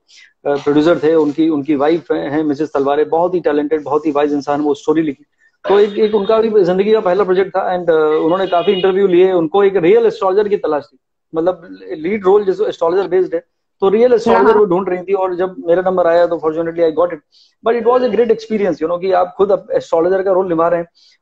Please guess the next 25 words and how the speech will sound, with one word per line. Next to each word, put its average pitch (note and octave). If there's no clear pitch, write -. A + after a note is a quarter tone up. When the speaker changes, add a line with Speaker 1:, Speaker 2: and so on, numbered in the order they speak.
Speaker 1:
उसके F#3
scene G#3
मेरे G3+
पास G#3+
हैं, G3+
videos, F#3+
तो F#3+
कभी F#3
मैं F#3
जरूर F3+
<laughs> A3
उसको F#3+
कभी F#3
डालूंगा F#3+
Speaker 2:
हाँ, -
exactly। A3+
Speaker 1:
Facebook A3+
पे F#3+
कहीं। E3
But A3
it G#3
was A3+
a A3
great F#3
experience C#3+